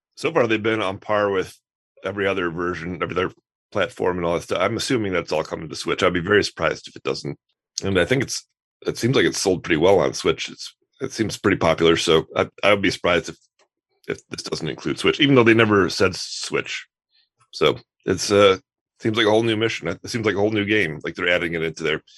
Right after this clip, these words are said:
Uh, I'm assuming it's gonna be about thirty bucks, which is what the previous D L C was. I mean, I could tell you, maybe I could tell you right now, it's after midnight.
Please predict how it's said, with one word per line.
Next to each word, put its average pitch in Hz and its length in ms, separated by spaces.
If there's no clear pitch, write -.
Uh, - 120
I'm 117 240
assuming 127 300
it's 107 100
gonna 107 140
be 107 60
about 95 220
thirty 98 220
bucks, 92 460
which - 160
is 85 100
what 90 160
the - 60
previous 95 340
D 90 140
L 85 80
C 92 180
was. 85 380
I - 40
mean, 92 120
I 95 40
could 85 160
tell 95 140
you, 92 200
maybe 90 240
I - 40
could 90 100
tell 90 100
you 90 80
right 92 140
now, 95 180
it's 73 140
after 82 200
midnight. 78 380